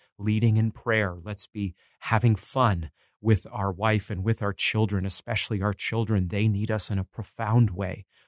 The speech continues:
right now. Let's not be tuned out. Let's go back to that example of Jesus, the perfect head in Ephesians five, and let's pray. Let's pray for God to work in us, to change us and shape us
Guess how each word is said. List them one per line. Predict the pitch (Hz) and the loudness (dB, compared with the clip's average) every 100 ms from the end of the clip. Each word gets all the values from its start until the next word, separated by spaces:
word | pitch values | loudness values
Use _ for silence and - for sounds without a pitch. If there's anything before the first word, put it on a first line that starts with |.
| _ | _
right | 104 95 | 0 0
now. | 92 87 82 - _ _ - | -2 -8 -10 -16 _ _ -2
Let's | 113 110 | 0 4
not | 110 104 | 4 2
be | 110 | -6
tuned | - - 117 107 | -4 2 4 4
out. | 110 87 - _ _ _ 113 | 2 0 -8 _ _ _ -4
Let's | 104 | -2
go | - 101 | 0 -2
back | 80 95 107 - | -2 -6 -6 -6
to | 131 | -4
that | 113 127 | 0 0
example | 120 98 101 92 101 120 _ _ _ - | 0 2 0 0 -6 -10 _ _ _ -4
of | 95 | -2
Jesus, | 85 104 110 127 110 | -2 -2 0 0 -4
the | - | -6
perfect | - - - 135 135 - | -14 -10 0 0 0 -10
head | - 117 90 | -2 0 0
in | - 101 | -2 -4
Ephesians | - 110 104 113 - | -4 -6 0 0 0
five, | 110 92 85 - _ _ - | -2 -2 -4 -12 _ _ -12
and | 107 98 | -4 0
let's | 107 - - | 0 -2 -12
pray. | - - - 113 92 87 _ _ _ 117 | -16 -8 -2 0 -2 -8 _ _ _ -6
Let's | - | -6
pray | - 127 | 0 0
for | 104 107 | 0 -2
God | 98 104 101 | 0 0 0
to | 92 | -4
work | 92 110 110 | 0 0 0
in | 110 95 | -2 -2
us, | 92 | -4
to | - | -8
change | - - 104 113 127 | -6 -4 2 4 4
us | - - - _ _ - | 0 -4 -8 _ _ -6
and | 92 | -4
shape | - - 117 - | -4 -2 -4 -2
us | 127 - | -6 -6